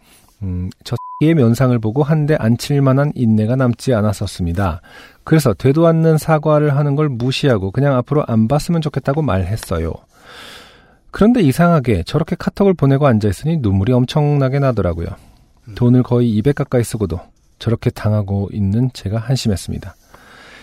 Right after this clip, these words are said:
Speaker 1: 생각해보니 앉아있을 때 무릎 만지던 것도 자꾸 생각나고 마사지 해준다고 만질 거 다 만지게 놔둔 것도 화나고 멍청하게 하지 말라고도 말도 못한 것도 열받았습니다. 바보같이 남은 이 회 환불해달라는 말도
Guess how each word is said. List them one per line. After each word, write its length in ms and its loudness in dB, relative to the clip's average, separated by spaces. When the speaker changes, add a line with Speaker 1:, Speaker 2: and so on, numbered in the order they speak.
Speaker 1:
생각해보니 560 2
앉아있을 680 2
때 180 0
무릎 240 0
만지던 420 2
것도 200 -2
자꾸 260 -4
생각나고 760 -2
마사지 400 0
해준다고 420 0
만질 240 0
거 100 -2
다 140 -2
만지게 400 2
놔둔 400 0
것도 400 -4
화나고 440 2
멍청하게 380 2
하지 200 2
말라고도 360 2
말도 260 4
못한 280 0
것도 380 -2
열받았습니다. 760 -4
바보같이 460 2
남은 340 4
이 160 2
회 240 4
환불해달라는 840 2
말도 480 0